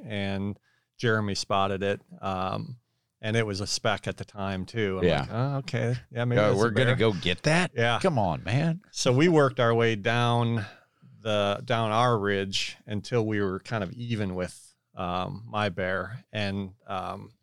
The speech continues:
Speaker 1: you know, so I had an opportunity to kinda catch my breath and relax and get the right rest. And,
Speaker 2: Yeah.
Speaker 1: and, uh,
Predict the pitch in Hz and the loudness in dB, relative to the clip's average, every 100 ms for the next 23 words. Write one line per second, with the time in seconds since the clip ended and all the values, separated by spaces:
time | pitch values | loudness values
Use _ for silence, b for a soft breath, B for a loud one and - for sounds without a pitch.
0 | - 113 104 117 143 131 117 117 107 - | -6 -6 -2 0 2 2 2 0 -2 -4
1 | - 107 98 - 131 104 - 107 - 104 | -6 -4 -4 -4 -2 -2 -4 -6 -4 -6
2 | 90 104 101 98 101 95 98 98 101 101 | -4 -2 -2 -2 -6 -12 -8 -4 0 -2
3 | 92 - 92 92 98 110 - 101 104 104 | -4 -10 -14 -10 -6 -4 -6 -4 -2 -2
4 | 110 104 107 107 - 98 98 95 - 80 | -2 0 2 0 -4 -6 -8 -8 -4 0
5 | 65 92 90 92 | 0 0 -2 -4